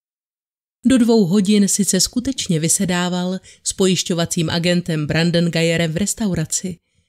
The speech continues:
Poté se ale celkem logicky vracel domů na Ackerstraße, kde se mohl dát před domem do řeči s nějakým děvčátkem.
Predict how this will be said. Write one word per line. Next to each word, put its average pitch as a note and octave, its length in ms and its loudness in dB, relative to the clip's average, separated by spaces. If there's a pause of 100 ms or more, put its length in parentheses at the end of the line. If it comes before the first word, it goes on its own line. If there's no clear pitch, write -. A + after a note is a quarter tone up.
(320)
Poté A#3+ 380 2
se - 180 0
ale F#3+ 200 0
celkem G3+ 400 0
logicky F3 540 -2
vracel E3 400 -2
domů F3 300 0
na D#3+ 100 -2
Ackerstraße, F3+ 880 -2 (460)
kde G3+ 200 2
se G3 180 2
mohl A3 340 2
dát D#3 340 -2
před F3+ 220 -2
domem E3 400 0
do E3 140 0
řeči F3 440 -2 (220)
s - 60 0
nějakým D#3+ 480 2
děvčátkem. E3 840 -4